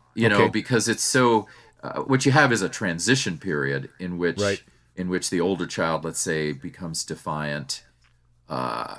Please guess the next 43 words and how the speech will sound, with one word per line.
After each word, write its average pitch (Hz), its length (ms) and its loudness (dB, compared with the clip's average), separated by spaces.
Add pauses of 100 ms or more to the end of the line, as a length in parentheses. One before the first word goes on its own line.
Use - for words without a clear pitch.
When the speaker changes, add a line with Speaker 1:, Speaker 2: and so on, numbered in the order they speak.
Speaker 1:
is 101 240 -2
jealous, - 720 -2 (480)
is 92 180 -4
angry, 80 680 -4 (340)
hits - 300 0
the 92 120 0
other 76 200 -2
child, 67 500 -4 (220)
you 87 120 -8
know. 71 320 -6 (460)
I 92 100 -4
sometimes - 420 -4
tell 95 120 0
the 80 80 -2
story 82 300 0
when 76 100 -4
I'm 69 140 -4
giving 78 240 -6
talks 73 400 -4
of 69 140 -8
my 69 220 -6
two 69 220 -14
daughters, 71 380 -4
my 69 200 -6
older 85 280 -6
daughter, 69 340 -4
after 73 220 -10
my 71 140 -8
younger 73 340 -10
was 73 180 -16
born, 71 400 -8 (200)
<laughs> - 120 -10 (500)
who, 85 420 -2 (140)
who, 85 340 -4
um, 67 440 -6 (200)
I - 160 -20
think - 140 -12 (120)
my 71 80 -10
younger 78 300 -8
was 76 140 -8
about - 200 -10
six - 260 -4
months, 82 260 -8